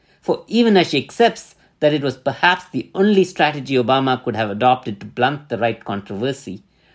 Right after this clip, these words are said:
she can't help but wish that Obama had shown some emotion, some anger, while speaking up about the wrongs suffered by his people. What if the Obama who had given the speech today is the real Obama?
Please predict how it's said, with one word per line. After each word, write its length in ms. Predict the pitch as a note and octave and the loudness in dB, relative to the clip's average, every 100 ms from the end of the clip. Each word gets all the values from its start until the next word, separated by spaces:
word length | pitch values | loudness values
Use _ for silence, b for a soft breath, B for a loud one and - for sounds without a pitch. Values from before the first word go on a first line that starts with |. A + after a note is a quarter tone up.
| b b | b b
she 220 | - D#3 | -8 -4
can't 300 | F3+ F#3 F3 | 2 2 0
help 300 | F3 F#3 - | 2 0 2
but 220 | C3 A2 | -2 2
wish 340 | D#3 E3+ - b b - | 2 2 -6 b b -6
that 140 | C3+ | -4
Obama 420 | B2 C3 C3+ B2+ | 2 2 2 -2
had 160 | A#2 A2 | -2 -6
shown 320 | - C3 B2 | -6 -4 -4
some 300 | - D3+ D3 | -4 -6 -6
emotion, 680 | B2 B2 C#3 B2 - A2 A2 _ | -4 -2 -2 -6 -8 -10 -10 _
some 340 | - D#3+ - - | -4 -4 -6 -6
anger, 520 | D3+ D#3 A#2+ G2+ A2 b b b | -2 -2 -2 -6 -8 b b b
while 100 | A2+ | -6
speaking 460 | - - D3+ C#3+ B2+ | -4 -4 -4 -2 -2
up 260 | - - _ _ _ | -2 -8 _ _ _
about 480 | - B2 A#2+ A#2 _ | -4 2 2 2 _
the 140 | A2+ G#2+ | -4 -2
wrongs 320 | B2+ B2+ B2 | 0 -2 -4
suffered 400 | A#2+ - A2 G2+ | -10 -4 -4 0
by 140 | G#2 | -2
his 140 | G2 - | -2 -8
people. 520 | A2+ G2+ - - - _ _ _ b b b - | -10 -10 -12 -18 -20 _ _ _ b b b 2
What 400 | F#3+ A3 - - | 4 4 0 -8
if 180 | D3+ - | -8 -4
the 80 | C#3+ | -2
Obama 420 | B2+ D3 D3 C#3+ | 4 4 4 0
who 60 | B2+ | -2
had 180 | A2 G#2+ | -4 -4
given 220 | C#3 C#3+ | -2 -2
the 80 | A#2+ | -4
speech 360 | - B2 - | -6 -8 -6
today 460 | - G#2+ A#2+ A2 - - | -6 -2 -2 -2 -10 -14
is 140 | G#2+ | -12
the 100 | A#2+ | -8
real 280 | A2 B2 B2 | -2 0 0
Obama? 560 | - G2 G2+ G2+ E2+ | -2 -4 -2 -2 -8